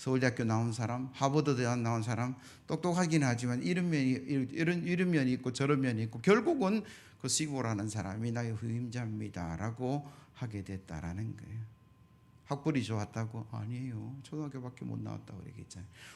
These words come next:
오직 주어진 일에 최선을 다하는 성실함으로 그 일들을 이루었다라고 이야기합니다. 잠언 이십팔 장 십 절 말씀이에요. "정직한 자를 악한 길로 유인하는 자는 스스로 자기 함정에 빠져도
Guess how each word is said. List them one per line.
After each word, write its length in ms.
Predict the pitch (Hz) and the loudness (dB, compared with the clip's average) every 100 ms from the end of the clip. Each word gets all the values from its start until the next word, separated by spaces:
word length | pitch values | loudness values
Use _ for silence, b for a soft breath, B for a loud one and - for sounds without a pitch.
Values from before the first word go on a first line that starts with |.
| B | B
오직 340 | 185 202 208 | 6 8 6
주어진 400 | - 196 214 214 | 4 8 10 10
일에 180 | 185 175 | 6 6
최선을 640 | 170 - - - - 165 | 2 -6 -12 -2 4 6
다하는 240 | 160 151 143 | 8 8 6
성실함으로 800 | - 240 233 180 139 123 117 | 6 6 6 6 4 6 2
그 120 | 113 127 | 4 4
일들을 380 | 113 110 117 | 4 4 4
이루었다라고 760 | 107 113 143 117 110 92 104 110 | 4 4 4 4 0 0 0 2
이야기합니다. 800 | 98 95 95 92 95 92 90 85 B B B B B B | 2 2 0 0 0 -2 -4 -8 B B B B B B
잠언 360 | - 131 139 127 | 4 8 10 8
이십팔 420 | 120 135 127 123 | 8 4 4 4
장 160 | 123 117 | 4 2
십 220 | 127 123 | 0 2
절 160 | 135 | 2
말씀이에요. 680 | 120 110 98 117 110 110 143 B B B | 4 4 2 2 4 4 2 B B B
"정직한 720 | - 127 123 120 139 143 156 143 | 0 4 6 6 2 6 6 8
자를 320 | 131 123 117 | 8 6 4
악한 420 | 123 - 151 143 | 2 4 6 6
길로 340 | 135 123 113 | 6 6 6
유인하는 500 | 113 117 123 120 120 | 6 6 6 6 4
자는 280 | 110 113 113 | 4 4 4
스스로 720 | 110 131 120 160 139 147 151 - - - - - - - - | 2 0 2 4 6 6 4 -8 -20 -20 -20 -20 -20 -20 -4
자기 260 | 113 117 131 | 2 6 6
함정에 500 | 113 110 110 127 123 | 8 6 6 4 4
빠져도 600 | 107 104 107 98 101 | 4 2 2 2 0